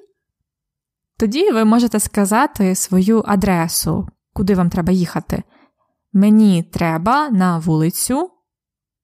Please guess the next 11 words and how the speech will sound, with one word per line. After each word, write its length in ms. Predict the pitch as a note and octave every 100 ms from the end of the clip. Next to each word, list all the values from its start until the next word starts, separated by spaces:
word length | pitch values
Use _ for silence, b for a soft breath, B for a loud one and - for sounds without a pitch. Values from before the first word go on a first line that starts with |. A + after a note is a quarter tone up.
| _ _ _ _ _ _ _ _ _ _ _ _ _
Мені 340 | G#3 G#3 A3 G3+
треба 380 | - G3 F3 E3
на 160 | D#3+
вулицю 600 | D#3+ A3+ D#4 D4+ - C4+ -
Архипенка». 840 | B3 - F#3+ - F3 E3+ F3+ F3+ - _ _ _ _ _ _ _ _ _ _ _ _ _ _ _ _ _ _ _ _ _
Або 500 | G#3 F3 E3+ D#3+ D#3+
«Мені 300 | F3 A3+ F4
треба 560 | F4 A3 A3+ A#3+ A#3 -
в 100 | F3
готель 560 | E3+ F3+ - G3 C4 C4 _
Дніпро». 540 | F3 G3+ B3 E3 D#3